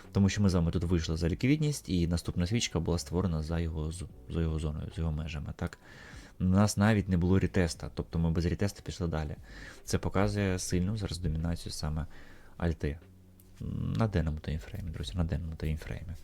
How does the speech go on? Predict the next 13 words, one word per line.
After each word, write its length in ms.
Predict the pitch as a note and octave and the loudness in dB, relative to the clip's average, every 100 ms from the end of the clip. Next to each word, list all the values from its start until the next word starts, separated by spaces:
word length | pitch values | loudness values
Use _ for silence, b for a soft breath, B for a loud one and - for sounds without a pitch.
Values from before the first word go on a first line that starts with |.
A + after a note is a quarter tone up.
| B B B B | B B B B
Бо 120 | - D#2 | -4 0
зараз 540 | D#2+ D2+ - - - | 0 0 -4 -8 -6
там 260 | - D#2 D#2 | -2 0 0
з'являються 460 | D#2 F2 D#2+ - G2 | 2 4 2 0 0
умники, 320 | A2+ E2 D#2+ | 2 2 0
які 160 | - | 0
напишуть, 520 | D#2 - F#2+ - E2+ - B B B | -2 2 0 0 -4 -6 B B B
що 160 | - | 0
на 80 | F2 | 2
місячному 400 | E2 F2 - E2+ | 4 2 0 0
таймфреймі 460 | - E2 - F2 E2 | 0 0 2 2 2
все 180 | - E2+ | 0 0
по-іншому. 500 | D#2+ D2+ D#2+ - | 0 -2 -4 -12